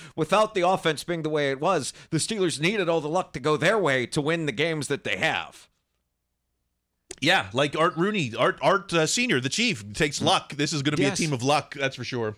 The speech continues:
Speaker 1: Yeah.
Speaker 2: It has been.
Speaker 1: Mm-hmm.
Speaker 2: Um,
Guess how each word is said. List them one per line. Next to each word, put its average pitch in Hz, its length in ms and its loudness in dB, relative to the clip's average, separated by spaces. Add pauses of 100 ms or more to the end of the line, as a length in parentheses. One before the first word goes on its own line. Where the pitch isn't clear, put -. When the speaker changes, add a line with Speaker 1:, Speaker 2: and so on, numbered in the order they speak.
Speaker 1:
Yeah. 180 360 -6
Speaker 2:
It - 80 -4
has 139 240 0
been. 98 260 -4 (140)
Speaker 1:
Mm-hmm. 294 440 -6
Speaker 2:
Um, 151 720 0